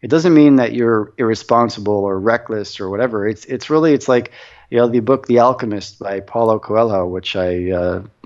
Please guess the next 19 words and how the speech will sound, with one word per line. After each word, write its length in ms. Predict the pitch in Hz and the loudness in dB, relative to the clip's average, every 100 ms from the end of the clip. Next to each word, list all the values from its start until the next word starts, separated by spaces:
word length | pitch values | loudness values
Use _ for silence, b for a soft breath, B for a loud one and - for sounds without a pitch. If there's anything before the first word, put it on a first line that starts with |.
| - | -12
I'm 240 | - 104 | -6 -6
probably 280 | 98 135 117 | -2 2 2
due 140 | 107 | 0
for 160 | 113 107 | -2 0
a 20 | 95 | 2
rereading, 540 | 107 98 110 98 98 | 2 4 4 4 2
read 120 | 98 | 0
it 80 | 95 | 0
many 140 | 101 | -2
years 220 | 98 107 98 | 2 2 2
ago. 260 | 92 92 b b b b _ _ _ _ _ _ 131 | 0 -2 b b b b _ _ _ _ _ _ -2
But 160 | 123 | 0
there's 260 | 147 147 143 | 4 2 2
this, 280 | 147 135 - | -2 -2 -4
the 220 | 131 151 | 2 4
omens. 540 | 147 151 95 90 - - _ _ _ _ | 4 2 -2 -8 -16 -20 _ _ _ _
There 80 | 113 | 0
are 60 | |
always 280 | 131 170 156 | 2 2 0